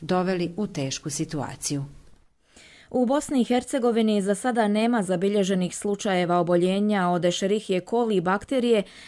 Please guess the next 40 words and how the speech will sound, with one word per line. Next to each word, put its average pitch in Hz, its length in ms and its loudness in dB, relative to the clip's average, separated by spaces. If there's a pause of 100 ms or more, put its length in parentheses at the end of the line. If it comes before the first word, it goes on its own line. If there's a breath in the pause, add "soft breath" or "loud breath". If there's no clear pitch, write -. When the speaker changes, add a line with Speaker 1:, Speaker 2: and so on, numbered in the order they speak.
Speaker 2:
zbog 233 300 0
koje 240 240 4
u 220 60 4
Njemačkoj 226 560 2
i 180 80 2
nekoliko 196 500 0
evropskih 190 500 0
zemalja 185 420 0
ima 190 200 0
smrtnih 226 440 -4
slučajeva 202 540 0
i 190 80 0
na 190 80 0
hiljade 180 420 0
oboljelih. 175 500 2 (400 loud breath)
Ipak, 294 440 0
i 254 60 0
inspekcijske 262 640 0
službe 240 360 0
u 185 80 6
Bosni 202 320 2
i 180 40 -2
Hercegovini 220 720 0
pooštreno 185 600 0
kontrolišu 185 540 -2
hranu, 208 420 2
posebno 208 540 0
povrće, 196 500 0
na 175 140 -2
prisustvo 180 500 -2
bakterije, 180 560 2 (320 loud breath)
kaže 214 460 2
Mirsada 214 480 0
Hukić, 196 440 -4
šefica 196 400 -4
klinike 214 500 0
za 180 260 0
mikrobiologiju 190 840 2
Kliničkog 180 460 -4
centra 208 460 0